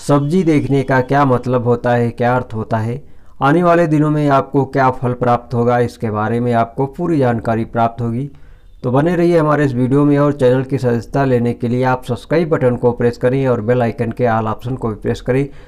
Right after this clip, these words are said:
जिससे आने वाली वीडियो की नोटिफिकेशन आपको प्राप्त होती रहे। यदि आप किसी अन्य प्रकार के स्वप्न के बारे में जानकारी प्राप्त करना चाहते हैं तो आप डिस्क्रिप्शन में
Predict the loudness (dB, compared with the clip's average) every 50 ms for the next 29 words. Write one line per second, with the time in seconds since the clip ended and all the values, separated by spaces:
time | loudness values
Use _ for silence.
0 | -18 -14 -10 -8 -2 2 4 4 4 4 4 4 4 4 4 4 4 4 4 2
1 | 2 2 0 0 0 -2 -2 -6 -8 -6 -2 0 0 2 2 2 0 0 -2 -4
2 | -2 0 0 0 -2 -2 -6 -10 -10 -6 -4 -4 -4 -4 -4 -6 -6 -8 -12 -16
3 | -16 -16 -10 -6 -2 0 2 2 2 2 0 -2 -4 -2 0 2 2 4 2 2
4 | 0 -2 -2 0 2 2 0 0 -2 -4 -6 -6 -8 -8 -6 -6 -4 -2 -2 0
5 | 0 0 0 0 -2 -2 -2 -2 -2 -2 -2 -2 -2 -2 -2 -2 0 -2 -2 -2
6 | -4 -6 -6 -6 -6 -6 -6 -8 -8 -6 -6 -6 -6 -6 -8 -10 -14 -18 -20 -20
7 | -20 -12 -4 0 2 2 2 2 0 0 -2 -2 -6 -6 0 0 2 2 2 0
8 | -2 -4